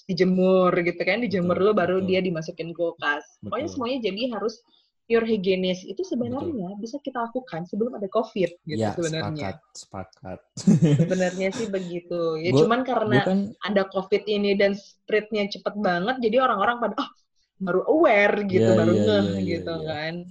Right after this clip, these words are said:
Speaker 2: Gua kan sebelum
Speaker 1: Hmm.
Speaker 2: ini di dua ribu enam belas apa dua ribu tujuh belas kan sempat kerja di salah satu N G O. Eh,
Speaker 1: Oke.
Speaker 2: punya concern sama K I A kesehatan ibu dan anak gitu.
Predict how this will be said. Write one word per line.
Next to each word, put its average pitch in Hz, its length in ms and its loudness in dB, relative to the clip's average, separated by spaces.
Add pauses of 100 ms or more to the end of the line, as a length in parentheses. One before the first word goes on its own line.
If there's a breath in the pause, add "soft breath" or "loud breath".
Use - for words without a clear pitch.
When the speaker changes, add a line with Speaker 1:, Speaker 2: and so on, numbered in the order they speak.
(320)
Speaker 2:
Gua 127 160 2
kan 190 160 2
sebelum 127 320 4
Speaker 1:
Hmm. 107 80 0
Speaker 2:
ini 127 160 4 (100)
di 110 220 0 (100)
dua 107 220 0
ribu 104 240 -2
enam 101 160 -2
belas 98 260 -4
apa 113 140 -6
dua 110 160 -4
ribu 101 160 -8
tujuh 98 160 -4
belas 101 240 -6
kan 151 160 0
sempat 113 240 -2
kerja 107 320 -2
di 101 160 -6
salah 101 240 -10
satu 92 240 -12
N 104 100 -6
G 101 160 -8
O. 92 220 -10 (800)
Eh, 90 580 -6
Speaker 1:
Oke. - 560 -18 (160)
Speaker 2:
punya 208 240 -6
concern 110 380 -4
sama 117 180 0
K 107 160 -2
I 107 140 0
A 101 80 -2
kesehatan 101 400 -8
ibu 104 100 -6
dan 101 160 -4
anak 98 400 -6
gitu. 90 300 -12